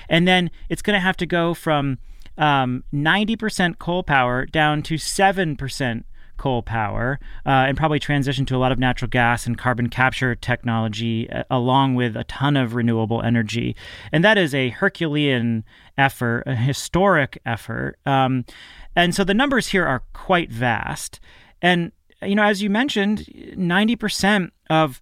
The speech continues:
new coal projects in the first half of twenty twenty came in China. So they are not on a pathway to, you know, meeting what needs to be done. That's probably why they set this target out to twenty sixty, because it allows them to build a lot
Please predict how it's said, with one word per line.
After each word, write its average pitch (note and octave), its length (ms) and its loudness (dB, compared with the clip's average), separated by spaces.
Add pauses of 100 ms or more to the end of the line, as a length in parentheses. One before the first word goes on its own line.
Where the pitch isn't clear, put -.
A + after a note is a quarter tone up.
(160)
new F#3 140 4
coal F#3 260 0
projects C3 880 0 (140)
in D#3 160 2
the D3+ 80 2
first E3 320 0
half E3 260 0
of D#3+ 160 -4
twenty D#3 300 -2
twenty E3+ 500 -2 (720)
came E3 240 0
in G#3+ 80 4
China. - 480 -2 (440)
So F3+ 200 4
they F#3 160 4
are F#3+ 140 4
not D#3 440 0 (100)
on D3+ 340 2
a C#3+ 140 -6
pathway C3 1080 0
to, B2+ 440 0
you C#3 80 -4
know, A#2+ 160 0
meeting D3 460 2
what B2+ 160 0
needs C3 240 -2
to B2 80 -4
be A2+ 160 -2
done. B2 420 2 (300)
That's D#3+ 160 2
probably F3 480 0
why C#3+ 180 2
they C3 140 0
set C3+ 180 -6
this B2+ 160 -6
target C3 340 -2
out B2 180 0
to B2+ 80 -6
twenty A#2+ 300 -2
sixty, - 440 -4
because A2+ 280 -4
it A2+ 60 -4
allows A#2+ 320 2
them A#2 140 0
to A#2 80 0
build A#2+ 180 0
a A2+ 60 0
lot A#2 240 2